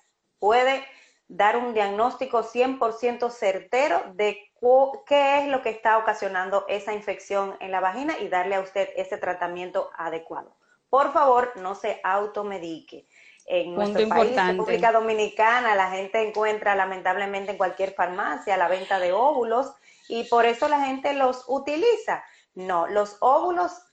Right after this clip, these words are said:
Speaker 1: son iguales por la forma que tienen, pero son como las pastillas, vienen de diferentes componentes.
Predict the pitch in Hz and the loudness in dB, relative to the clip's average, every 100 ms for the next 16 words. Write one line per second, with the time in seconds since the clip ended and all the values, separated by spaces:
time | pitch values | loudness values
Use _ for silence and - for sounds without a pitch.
0 | _ _ 214 208 240 254 214 196 220 269 | _ _ 2 2 2 -2 -6 0 4 4
1 | 370 403 - - _ _ _ - 202 202 | 4 2 -2 -10 _ _ _ 0 2 2
2 | 190 214 220 247 240 208 247 302 339 254 | 0 0 2 0 -2 0 2 2 0 0
3 | 220 220 214 247 240 226 - 196 - 196 | 0 -2 -4 -2 0 0 0 -2 -2 -6
4 | 170 170 214 226 262 233 214 208 196 190 | -4 -2 0 0 0 -2 -2 0 0 0
5 | 220 220 214 202 175 156 139 135 147 | -4 -2 -4 -2 -4 -4 -10 -14 -16